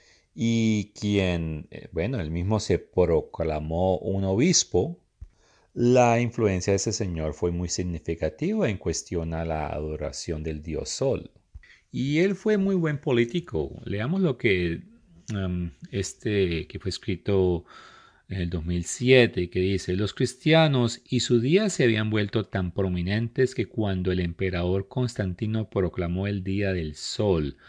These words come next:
como el día sagrado semanal para todos los romanos, algunos cristianos creyeron que era por su bien. Lo más probable es que Constantino,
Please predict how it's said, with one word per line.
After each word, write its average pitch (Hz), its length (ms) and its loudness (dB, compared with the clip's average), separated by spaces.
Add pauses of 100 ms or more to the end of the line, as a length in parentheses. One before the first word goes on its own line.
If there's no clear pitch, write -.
(260)
como 82 260 -2
el 78 160 -4
día 92 460 0 (540)
sagrado 92 840 2
semanal 85 720 -2
para 78 260 -2
todos 98 340 0
los 95 260 -4
romanos, 101 680 -2 (180)
algunos 143 600 0
cristianos 107 600 -2
creyeron 85 560 -2
que 80 300 -6
era 78 220 -6
por 78 200 -6
su 82 220 -8
bien. 101 400 0 (360)
Lo 110 140 -2
más 123 240 0
probable 107 560 4
es - 240 -2
que 95 160 -2
Constantino, 82 1040 -4